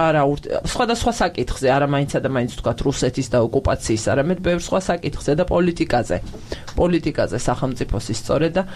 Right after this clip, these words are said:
მნიშვნელოვანი არის, ა, ძალიან ამ ტიპის, ა, ნაბიჯების გადადგმას, თუმცა, რა თქმა უნდა, სახელმწიფო არ არის ერთადერთი აქტორი, რომელიც, ა, შეიძლება და უნდა უპირისპირდებოდეს დეзинფორმაციას და ამ ტიპის, ა, შემოტევას,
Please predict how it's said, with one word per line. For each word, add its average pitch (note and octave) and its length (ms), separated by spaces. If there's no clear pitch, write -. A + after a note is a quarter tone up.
მნიშვნელოვანი E3+ 720
არის, D#3+ 360
ა, F2 200
ძალიან D3 460
ამ C#3+ 220
ტიპის, - 420
ა, B2+ 200
ნაბიჯების C#3 540
გადადგმას, D#3+ 480
თუმცა, G3+ 280
რა E3 140
თქმა E3+ 260
უნდა, E3 220
სახელმწიფო - 560
არ C3+ 140
არის D3 200
ერთადერთი C#3 600
აქტორი, D3 520
რომელიც, C#3+ 560
ა, G2+ 140
შეიძლება C3+ 580
და - 220
უნდა D3+ 360
უპირისპირდებოდეს C3+ 840
დეзинფორმაციას B2 880
და - 120
ამ B2+ 120
ტიპის, - 360
ა, E2 160
შემოტევას, C3 680